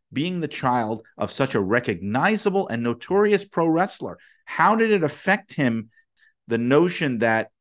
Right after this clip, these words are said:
people that had gotten in the ring with him died, actually died? And, you know, back in the day, that was used as a way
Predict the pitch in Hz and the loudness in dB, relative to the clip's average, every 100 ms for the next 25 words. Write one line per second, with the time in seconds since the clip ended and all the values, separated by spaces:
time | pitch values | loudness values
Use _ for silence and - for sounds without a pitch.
0 | _ - 180 196 160 123 117 107 101 165 | _ -8 -6 0 2 4 2 0 2 2
1 | 143 127 107 101 156 208 170 - 98 95 | 2 -2 -2 -4 -4 -4 -6 -8 -10 -10
2 | 92 98 _ _ _ 87 120 196 262 107 | -10 -14 _ _ _ 0 2 2 0 -2
3 | 62 - - 135 143 117 107 90 143 170 | -8 -16 -8 -6 -6 -6 -2 0 2 2
4 | 110 104 117 107 95 143 - 123 104 143 | 2 0 0 0 2 0 0 -2 0 2
5 | 202 147 113 107 101 117 131 107 110 104 | 2 2 -2 -4 -6 0 0 0 -2 -2
6 | 101 113 120 120 117 | -2 0 0 -2 -4